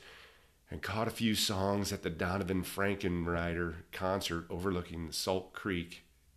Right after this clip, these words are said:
at a park framed by the Ritz-Carlton. Super nice. Spent the next hour or so trying to figure out our dinner plans,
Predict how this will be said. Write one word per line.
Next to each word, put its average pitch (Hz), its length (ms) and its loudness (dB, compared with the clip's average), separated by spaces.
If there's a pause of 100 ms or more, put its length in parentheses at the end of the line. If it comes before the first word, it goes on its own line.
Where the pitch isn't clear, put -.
(180)
at 82 100 -6
a 80 60 -4
park 85 360 -2
framed 85 300 -2
by 82 120 -2
the 76 100 -2
Ritz-Carlton. 76 1000 -2 (840)
Super 76 500 -4
nice. - 500 -6 (1300)
Spent - 280 0
the 98 80 2
next 95 320 2
hour 87 340 2
or 87 80 4
so 85 300 2
trying 87 300 0
to 87 40 -2
figure 87 360 -2
out 85 160 0
our 78 80 -2
dinner 90 340 0
plans, 87 560 -2